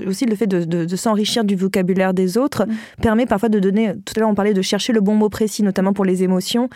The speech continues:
Speaker 2: Mm.
Speaker 1: on sait pas toujours les exprimer exactement, mais peut-être que telle émotion existe dans tel autre langage. Donc c'est, c'est à ça que ça sert aussi d'aller chercher les mots ailleurs, c'est de pouvoir être plus précis.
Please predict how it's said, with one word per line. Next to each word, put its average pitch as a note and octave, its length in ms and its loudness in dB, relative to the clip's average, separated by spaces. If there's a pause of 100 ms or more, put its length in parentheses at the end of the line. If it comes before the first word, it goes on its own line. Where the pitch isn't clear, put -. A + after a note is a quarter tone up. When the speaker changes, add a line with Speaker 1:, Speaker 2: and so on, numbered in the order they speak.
Speaker 2:
Mm. A3 160 -2
Speaker 1:
on F#3 160 0
sait F3 120 -4
pas G3 100 -2
toujours G3+ 200 0
les G3 180 2
exprimer G3+ 460 0
exactement, F#3+ 380 0
mais A3+ 100 2
peut-être A3+ 260 0
que A#3+ 100 -2
telle A#3 300 0
émotion A3+ 380 2
existe A3+ 240 2
dans G3+ 100 2
tel A3 240 0
autre A#3 280 0
langage. G#3 460 0 (340)
Donc G3+ 140 0
c'est, G3+ 340 0
c'est - 160 -2
à F#3 80 2
ça C4+ 160 -2
que - 80 -8
ça A3+ 100 0
sert A3 180 0
aussi G#3 200 -2
d'aller G#3+ 200 2
chercher G#3+ 320 0
les G#3+ 80 4
mots G#3 160 2
ailleurs, A#3 280 2
c'est - 100 -2
de F#3+ 100 2
pouvoir G#3+ 360 0
être G3+ 160 -4
plus C4 200 0
précis. C4 380 -4